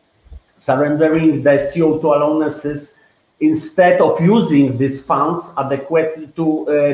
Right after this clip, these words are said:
build our renewable and low carbon portfolio. Last year, we spent approximately one point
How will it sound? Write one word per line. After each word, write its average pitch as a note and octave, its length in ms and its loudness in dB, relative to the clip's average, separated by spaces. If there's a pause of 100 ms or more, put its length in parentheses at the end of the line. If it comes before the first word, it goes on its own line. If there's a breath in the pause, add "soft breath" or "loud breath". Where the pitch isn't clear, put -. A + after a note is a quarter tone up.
(120)
build E3 340 0
our C#3+ 360 2
renewable D3+ 720 0
and C#3 240 -2
low C#3+ 200 -2
carbon C#3 400 -2
portfolio. E3+ 760 -2 (500)
Last F#3 460 -2
year, E3 720 0
we D#3 180 -4
spent F3 480 -4
approximately D#3+ 880 -4
one E3+ 500 -4
point D3+ 400 -2